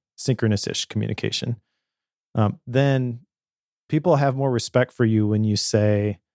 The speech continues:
"I can't deal with that right now." It's almost like you, you've proven yourself as an effective communicator and you get things done. So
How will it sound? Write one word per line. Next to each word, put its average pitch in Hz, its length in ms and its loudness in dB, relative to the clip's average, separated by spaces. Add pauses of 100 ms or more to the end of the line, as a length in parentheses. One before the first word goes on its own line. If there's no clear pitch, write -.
(400)
"I 120 60 -4
can't 131 240 -2
deal 120 180 6
with 107 200 0
that 98 260 -4 (340)
right 107 220 4
now." 107 440 -6 (220)
It's - 100 -6
almost 135 300 2
like 117 240 0
you, 113 80 0
you've 113 140 -4
proven 147 340 2
yourself 113 480 -2
as 113 140 0
an 107 80 0
effective 113 400 0
communicator 117 720 0 (500)
and 117 120 0
you 113 100 2
get 120 200 2
things 110 260 -2
done. 104 340 -2 (440)
So 113 600 0